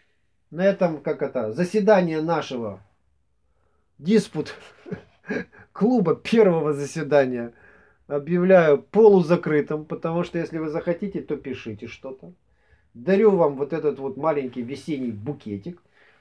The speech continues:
Ну, а я без вас уже продолжу тут изгаляться с точки зрения того, чтобы, может, что-то у меня там получилось для моего маленького портфолио, потому что, ну, и плюс, э, моя тема, вечная тема натюрморта. Почему она вечная? Потому что я никогда не умею его снимать.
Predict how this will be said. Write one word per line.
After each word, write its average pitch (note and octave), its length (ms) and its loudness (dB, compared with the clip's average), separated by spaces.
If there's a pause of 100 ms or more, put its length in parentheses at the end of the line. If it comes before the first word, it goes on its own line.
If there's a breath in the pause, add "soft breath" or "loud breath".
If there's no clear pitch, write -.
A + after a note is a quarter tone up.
Ну, A3+ 260 -2
а E3+ 100 2
я G3 240 6
без D3+ 200 -4
вас F3+ 240 4
уже D3+ 240 -2
продолжу D3 520 0
тут C#3+ 220 -4
изгаляться D3 580 2
с B2 60 -10
точки D3 340 -4
зрения C#3+ 340 -2
того, C#3+ 260 -2
чтобы, B2+ 300 -2
может, C3 240 2
что-то A#2 360 -4
у A2 140 -2
меня A#2 160 -2
там G#2+ 180 -6
получилось A#2+ 600 -4
для A2+ 160 -6
моего A#2+ 420 -6 (420 soft breath)
маленького A#2+ 560 -2
портфолио, A#3 640 2
потому C#3 420 0
что, - 160 -6
ну, B3+ 120 -6
и D3 80 0
плюс, - 440 -8
э, A2 280 -10
моя C#3 240 6
тема, C3+ 300 0
вечная B2 420 -4
тема C3+ 260 -2
натюрморта. C3+ 680 0 (200 loud breath)
Почему F#3 300 2
она F3 160 6
вечная? F#3 320 6
Потому D3 280 2
что D3 120 2
я C#3 80 8
никогда C3+ 540 2
не D#3+ 140 2
умею B2 360 0
его A2 180 -4
снимать. G2+ 360 -8